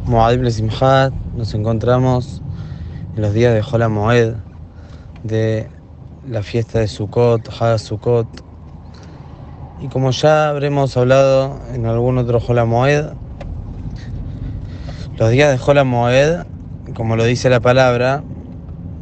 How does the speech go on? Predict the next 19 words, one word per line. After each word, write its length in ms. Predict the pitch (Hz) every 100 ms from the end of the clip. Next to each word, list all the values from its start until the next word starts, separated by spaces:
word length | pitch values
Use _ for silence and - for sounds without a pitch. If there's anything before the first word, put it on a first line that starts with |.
| - - - - -
son 420 | - 117 120 123
parte 400 | 120 127 123 -
de 100 | 120
la 120 | 110
fiesta, 480 | 104 131 139 123 127
son 180 | 120 113
parte 240 | 123 120
del 140 | 120 110
Moed, 540 | 110 107 123 147 156 - - - - -
y 120 | 113
también 840 | 120 120 135 151 147 147 143 - - - - -
hay 400 | 143 135 135 135
ciertas 640 | 123 - 135 123 131 127 113
restricciones, 840 | 104 - 104 - 143 131 123 123
ciertas 600 | - 135 123 - 127 117
cosas 440 | 104 160 151 131 123
que 80 | 120
a 60 |
Jajamim 580 | - 110 117 123 139 143